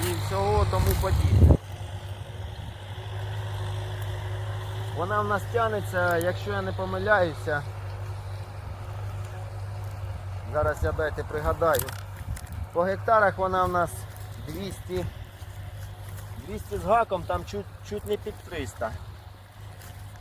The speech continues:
Е, вона в нас іде ярком, там розпочинається, вон де сосновий ліс, то у нас кінець села. І отак вона в нас розпочинається, оце вона в нас іде повністю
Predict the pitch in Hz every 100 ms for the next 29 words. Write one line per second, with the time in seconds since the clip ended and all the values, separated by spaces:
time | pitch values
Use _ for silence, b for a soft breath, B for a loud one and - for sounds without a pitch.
0 | 143 156 151 147 147 147 147 151 185 220
1 | 226 208 202 196 185 214 220 190 196 196
2 | 233 254 226 185 - - 180 185 180 202
3 | - 208 233 254 208 - 165 160 151 151
4 | 170 165 185 180 180 196 254 247 - -
5 | - - - - - - - 165 165 160
6 | - 170 170 147 - 160 123 101 - 147
7 | 156 180 175 170 165 156 160 - 165 -
8 | 175 202 202 156 - 139 147 190 185 170
9 | 156 151 143 - 170 151 180 180 156 -
10 | 151